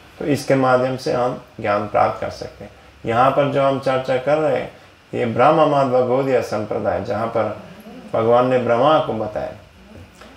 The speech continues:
तो बाद में हम आपसे पूछेंगे कि हमने क्या बताया, और अगर आप नहीं बता पाएंगे, तो आपका fail होगा exam। ठीक है?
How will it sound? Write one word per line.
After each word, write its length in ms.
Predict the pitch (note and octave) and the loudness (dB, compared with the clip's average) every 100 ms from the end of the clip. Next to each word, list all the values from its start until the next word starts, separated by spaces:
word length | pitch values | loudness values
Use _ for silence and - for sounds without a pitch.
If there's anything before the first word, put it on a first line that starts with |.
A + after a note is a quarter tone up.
| - - | -20 2
तो 140 | A#2+ | 2
बाद 320 | A#2+ B2 B2+ E3 | 4 4 4 4
में 120 | E3+ | 2
हम 240 | D#3 D#3+ | 2 4
आपसे 280 | D3+ D3+ E3 | 2 2 0
पूछेंगे 600 | C3+ D#3+ D#3+ C#3+ A#2+ A2+ - - - _ | 0 -2 0 -2 0 -4 -6 -18 -20 _
कि 80 | B2+ | -6
हमने 380 | A#2 D3+ D#3+ D3+ | -2 -2 0 0
क्या 240 | - E3+ | 2 2
बताया, 600 | D#3 C3 A2+ G#2+ - - - - - _ - | 2 0 2 2 0 -6 -18 -20 -20 _ -8
और 80 | |
अगर 260 | - B2+ C#3 | -2 0 2
आप 220 | D3 D3+ | 2 2
नहीं 200 | D3+ E3+ | 0 2
बता 280 | D#3 - B2+ | 2 2 0
पाएंगे, 440 | B2 B2 C#3 C#3+ D3+ - - - _ _ _ - - - - - | 2 0 0 -2 -6 -10 -20 -20 _ _ _ -20 -20 -20 -20 -8
तो 60 | - | -2
आपका 300 | B2 - - | -2 0 -4
fail 320 | - C#3+ C#3+ | 0 0 2
होगा 260 | A2+ - - | 0 -2 -4
exam। 360 | G#2+ A2 A2 A2 - - - - - - - - - - - - - - - - - - - - - - - | -6 -8 -10 -12 -20 -20 -20 -20 -20 -20 -20 -20 -20 -20 -20 -20 -20 -20 -20 -20 -14 -14 -14 -20 -20 -20 -2
ठीक 180 | B2 C#3 | 0 2
है? 200 | E3+ | -2